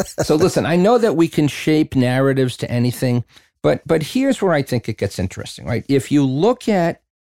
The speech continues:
the bottom line, young founders, and when I say young founders, between twenty and thirty-five, right? So at about thirty-five, statistically, you start to see a gradual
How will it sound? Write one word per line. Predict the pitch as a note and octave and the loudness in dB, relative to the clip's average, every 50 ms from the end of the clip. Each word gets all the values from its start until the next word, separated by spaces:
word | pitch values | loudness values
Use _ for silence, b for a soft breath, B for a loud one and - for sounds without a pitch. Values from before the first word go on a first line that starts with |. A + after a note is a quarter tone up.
| _ - | _ -12
the | C3 B2+ C3 A#2 | -4 -2 -2 0
bottom | A2 A#2+ A#2 B2+ C3+ C3+ C3+ C3 B2+ | 0 0 0 2 2 2 2 0 0
line, | B2 A2 A2 - - - - - _ _ _ _ _ _ _ _ _ _ _ | 0 -2 -4 -4 -6 -10 -14 -18 _ _ _ _ _ _ _ _ _ _ _
young | - C3 A#2 A#2 B2+ C#3+ D3+ F3+ G3+ G#3 G3 | -4 -2 0 2 4 4 4 4 2 0 -2
founders, | - - C#3+ B2+ A#2+ F#2 G#2 G#2 F#2+ - | 0 -2 -2 0 0 -4 -4 -4 -4 -2
and | A2 | 0
when | A#2 B2+ | 0 0
I | C3+ E3+ | 0 0
say | E3+ - - E3 | -2 0 0 0
young | D3+ C#3 B2+ C3 B2+ | 2 2 2 0 0
founders, | - - A#2 G#2+ G#2+ G#2 G#2 - | -2 -2 -2 0 0 -2 -2 -2
between | - A#2 - - - E3+ F3 F3+ F3+ F3 | -4 -6 -6 -2 -2 0 0 2 0 0
twenty | - - - - D3+ D#3 C#3+ - D3+ C#3+ C3 | -2 -4 -2 0 0 0 0 -2 -2 0 0
and | A#2+ A2+ - | 0 0 -2
thirty-five, | - - A#2 G#2+ G#2 G#2 G#2 G2+ - - F#2+ - - - - - | -2 -2 -2 0 0 -2 -2 -4 -6 -8 -10 -10 -10 -12 -6 -4
right? | A2+ A2 G#2 B B B B B B B | -4 -4 -4 B B B B B B B
So | - - B2 A2+ - - | -4 -2 -2 -2 -2 -2
at | - C#3 C3+ | -2 -2 -2
about | C3+ B2+ - - D#3+ F#3 A3 A3 - | -2 -2 -2 -2 -2 0 0 -2 -4
thirty-five, | - - F#3 F3 D#3+ D3+ D3 C#3 - - - C3 B2 B2 B2 A#2+ A#2+ A#2+ A2+ - - | -4 -2 0 0 0 0 -2 -4 -4 -2 -2 0 0 0 0 0 0 -2 -2 -4 -12
statistically, | - - - - A2 - - - - D#3 - - - D3 - - - A#2+ A2+ A2+ A2+ - - | -18 -14 -6 -6 -6 -4 -4 -2 -2 -2 -2 -2 -6 -6 -6 -2 -2 0 0 0 -2 -4 -6
you | - A2+ B2 A#2+ A#2 | -8 -6 -4 -4 -4
start | - - - - C3+ C#3 D#3 F3 F3 - - | -6 -8 -6 -2 0 0 2 0 -2 -4 -4
to | - E3 | -4 -4
see | D3 - - - B2+ A2+ G#2 G#2 G2+ G2+ G2 G#2 - _ _ _ _ _ _ _ _ _ _ _ - | -4 -4 -6 -4 -2 -2 0 0 0 -2 -2 -4 -8 _ _ _ _ _ _ _ _ _ _ _ -2
a | C#3 A#2 A2 G#2+ | 0 0 0 0
gradual | G#2 G2 A2+ A#2+ B2 C3 C#3 D3 D3 C#3+ C3+ C#3 C3+ C3+ C3 B2+ B2+ B2+ B2 B2+ B2 | -2 -2 0 2 2 2 2 2 0 0 0 0 0 2 2 2 2 2 0 -2 -6